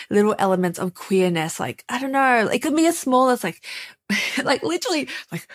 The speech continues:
wearing a beanie or, like, reading this, like, queer coded book or watching Heartstopper, whatever it might be in as little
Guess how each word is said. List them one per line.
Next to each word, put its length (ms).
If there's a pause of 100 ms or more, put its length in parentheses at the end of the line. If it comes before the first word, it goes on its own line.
(160)
wearing 380
a 60
beanie 500
or, 140
like, 240 (260)
reading 520
this, 160
like, 120
queer 240
coded 460
book 240
or 120
watching 520
Heartstopper, 840 (240)
whatever 540
it 160
might 280
be 280
in 200
as 160
little 640